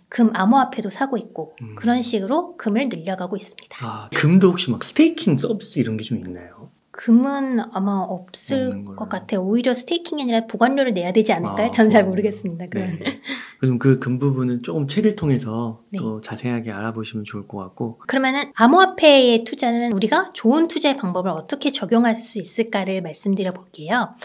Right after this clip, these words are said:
Speaker 1: 일단 암호화폐가 늘려갈 만한 가치가 있나? 여기서
Speaker 2: 음.
Speaker 1: 이제 출발을 하는 건데
Speaker 2: 믿어야죠. 그것도.
Speaker 1: 네.
Speaker 2: 네.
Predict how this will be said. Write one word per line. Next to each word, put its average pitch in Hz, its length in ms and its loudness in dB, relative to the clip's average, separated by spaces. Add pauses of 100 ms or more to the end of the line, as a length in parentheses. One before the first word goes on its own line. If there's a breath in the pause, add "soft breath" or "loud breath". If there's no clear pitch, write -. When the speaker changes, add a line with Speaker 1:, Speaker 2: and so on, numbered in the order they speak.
(320 loud breath)
Speaker 1:
일단 269 540 -2 (220)
암호화폐가 294 800 2
늘려갈 269 400 6
만한 247 340 2
가치가 - 420 -4
있나? 196 600 0
여기서 240 360 8
Speaker 2:
음. 247 60 2
Speaker 1:
이제 202 100 0
출발을 349 420 0
하는 226 200 0
건데 185 280 0
Speaker 2:
믿어야죠. 117 640 -2
그것도. 113 200 -2
Speaker 1:
네. 175 100 0
Speaker 2:
네. 156 220 -8